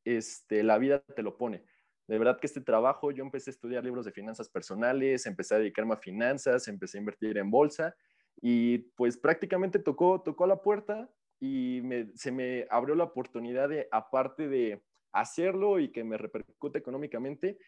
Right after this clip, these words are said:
ayudar a las personas a decirles todo lo que a mí me hubiera gustado que me dijeran cuando yo comencé a trabajar o cuando yo estaba mal. Entonces, en mis redes sociales van a encontrar tanto tips de finanzas, tanto tips de, de fitness, tanto, ah,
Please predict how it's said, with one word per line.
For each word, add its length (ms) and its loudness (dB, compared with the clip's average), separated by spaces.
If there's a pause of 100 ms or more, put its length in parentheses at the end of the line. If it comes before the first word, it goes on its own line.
(280)
ayudar 420 4
a 60 6
las 160 2
personas 480 -12
a 60 -6
decirles 840 -6 (160)
todo 300 6
lo 160 0
que 80 -2
a 20 0
mí 100 -4
me 100 -6
hubiera 260 2
gustado 500 2
que 100 -8
me 120 -8
dijeran 480 -6
cuando 400 -4
yo 340 -2
comencé 320 -6
a 60 -2
trabajar 640 0
o 120 -6
cuando 280 -6
yo 100 -4
estaba 300 -4
mal. 200 -6 (360)
Entonces, 340 4
en 80 2
mis 100 0
redes 200 4
sociales 360 0
van 140 0
a 20 -4
encontrar 440 0
tanto 500 -2 (480)
tips 200 4
de 140 4
finanzas, 920 2
tanto 320 -4
tips 300 -8
de, 340 -2
de 140 -4
fitness, 720 -2
tanto, 340 -2 (300)
ah, 200 -2